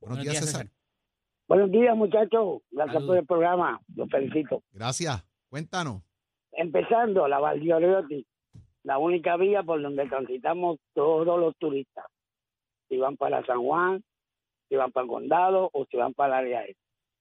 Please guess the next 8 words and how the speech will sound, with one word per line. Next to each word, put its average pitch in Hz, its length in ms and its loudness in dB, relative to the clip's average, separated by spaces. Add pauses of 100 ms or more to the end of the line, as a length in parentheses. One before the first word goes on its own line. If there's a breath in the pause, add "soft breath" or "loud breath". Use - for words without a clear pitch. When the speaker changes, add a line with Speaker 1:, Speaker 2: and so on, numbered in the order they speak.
(520)
Speaker 3:
Pues 180 220 4
la 180 140 4
pintaron 208 600 2
las, 220 120 2 (640)
las 160 200 -4
vallas, 214 600 0 (520)
de 147 160 0
blanco. 165 520 -2